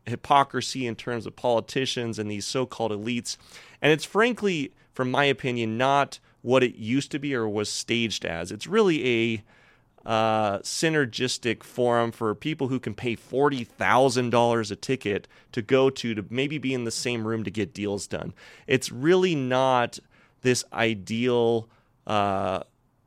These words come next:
place where we're pushing, I mean, they are trying to push collectivism, but it's really not a place where, uh, we're making big global moves,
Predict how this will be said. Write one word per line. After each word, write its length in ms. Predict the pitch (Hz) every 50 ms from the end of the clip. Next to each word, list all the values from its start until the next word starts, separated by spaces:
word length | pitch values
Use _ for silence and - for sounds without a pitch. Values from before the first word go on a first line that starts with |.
| _ _ _ _ -
place 440 | - - 143 143 139 127 - - -
where 120 | 117 117
we're 120 | 110 107
pushing, 460 | 104 - - 147 139 - - 120 107 -
I 60 | 101 117
mean, 140 | 120 120
they 140 | 120 127 131
are 140 | 139 143 135
trying 240 | 131 - 123 120 113
to 60 | 110
push 320 | - - - 113 110 -
collectivism, 880 | - - - - 117 120 - - 101 92 98 90 82 95 92 95 98 - _ - - - _ _ -
but 160 | - 120 113 -
it's 200 | - 131 127 -
really 200 | 127 165 185 185
not 180 | 165 156 139 123
a 40 | 113
place 360 | - - 143 135 131 - -
where, 380 | 117 123 120 113 113 110 - - _ _ -
uh, 260 | 104 98 98 101 98 92
we're 120 | 104 117
making 320 | 120 131 139 - 127 117 104
big 360 | - 123 120 117 98 90 - _ _ _ _
global 600 | - 101 110 117 127 127 127 104 113 110 104 101
moves, 640 | 98 98 98 104 110 127 139 160 180 175 165 - -